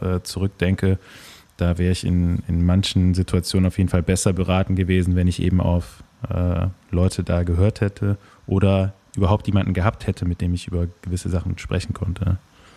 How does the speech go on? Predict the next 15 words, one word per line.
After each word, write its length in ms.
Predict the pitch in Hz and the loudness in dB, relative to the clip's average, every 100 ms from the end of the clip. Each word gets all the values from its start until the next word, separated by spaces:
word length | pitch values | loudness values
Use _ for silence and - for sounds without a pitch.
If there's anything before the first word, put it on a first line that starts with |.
| - - - - _ _ _ | -20 -20 -20 -20 _ _ _
Also, 480 | 87 82 82 82 82 80 _ - | -4 -2 0 0 -2 -4 _ -10
ähm, 380 | 82 82 80 78 - - - | -6 -4 -4 -8 -12 -10 0
glaub 160 | 92 | 0
ich, 80 | 95 | 2
schon 300 | 95 92 95 | 2 2 2
sehr 180 | 95 92 | 2 2
wichtig. 440 | 98 - 92 - - - - - | 0 0 -2 -2 -14 -20 -20 -2
Und 320 | 92 90 - | 2 2 0
gerade 440 | 92 92 104 101 - _ - | 0 2 2 0 -2 _ -2
wenn's 180 | 98 - | -2 2
dann 160 | 101 | 2
in 180 | 95 92 | 2 2
Richtung 300 | 87 - 92 | 0 -2 2
Leistungssport 760 | 90 107 - 104 - 95 98 - | 2 2 0 -4 -2 0 0 0
geht, 380 | 95 95 - | 0 -2 -4